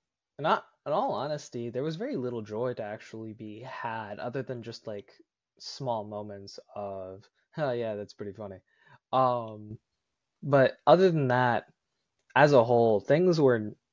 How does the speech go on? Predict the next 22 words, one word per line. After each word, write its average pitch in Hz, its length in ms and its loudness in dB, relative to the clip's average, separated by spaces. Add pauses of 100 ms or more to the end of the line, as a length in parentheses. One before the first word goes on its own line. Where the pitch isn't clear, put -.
(160)
not 123 400 2
great. 113 420 0 (480)
And 120 680 2 (1300)
I've 180 160 10
looked 202 240 8
back 131 260 6
on 120 440 -2 (760)
my 127 200 6
past - 800 2 (180)
many 147 340 2
a 117 40 -2
times, 107 920 -8 (140)
uh, 131 480 2 (1300)
and 131 420 4
it 123 60 4
got 147 260 8
so 143 120 2
much 135 220 2
to 127 140 2
a 110 60 0
point 113 440 -6
where 110 540 0